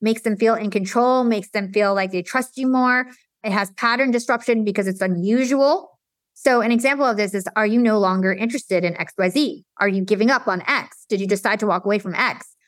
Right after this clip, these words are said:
And what, what works well with this is to keep it really short and sweet. Again, it's this illusion of you're so busy, you don't care. Not that you don't care, but, like, you've got so many opportunities, you're just double checking. Uh, you don't mind if they have to walk away.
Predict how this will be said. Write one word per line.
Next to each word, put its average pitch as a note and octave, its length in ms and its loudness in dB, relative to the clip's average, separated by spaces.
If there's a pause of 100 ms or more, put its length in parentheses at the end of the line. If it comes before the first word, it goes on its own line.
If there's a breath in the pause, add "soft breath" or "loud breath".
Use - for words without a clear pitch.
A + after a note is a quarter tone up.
(360)
And A#3 240 4
what, A#3+ 220 2
what A#3 160 0
works F#4+ 260 2
well B3+ 240 2
with A3 140 0
this A#3+ 200 0
is G#3+ 180 -2
to A3+ 80 -4
keep A#3 180 -4
it G3+ 160 0
really B3+ 260 2
short B3+ 220 -2
and G#3 80 -8
sweet. G3 260 -8
Again, A#3 320 0
it's G3 160 -4
this A3 220 -4 (160)
illusion A3 600 2
of F#3 200 -2
you're G3 120 -2
so A3+ 240 0
busy, D4 300 0
you C#4 260 0
don't F#3 320 -2
care. C4+ 520 0 (220)
Not G#4 100 0
that A#4 100 2
you D4+ 80 2
don't B3 200 0
care, A#3 260 0
but, G3 160 -4
like, G#3+ 240 -2
you've G3 160 -4
got A3 200 -2
so B3 60 -4
many A#3 180 2
opportunities, C4+ 600 -2
you're G3+ 80 0
just F#3+ 160 -6
double G3+ 240 -2
checking. A#3 720 0 (440 loud breath)
Uh, G3+ 360 2
you A3 80 0
don't G#3+ 260 2
mind A3+ 360 0
if A#3+ 100 -4
they B3+ 80 2
have B3 220 0
to A#3+ 80 2
walk A#3 240 0
away. A3 680 0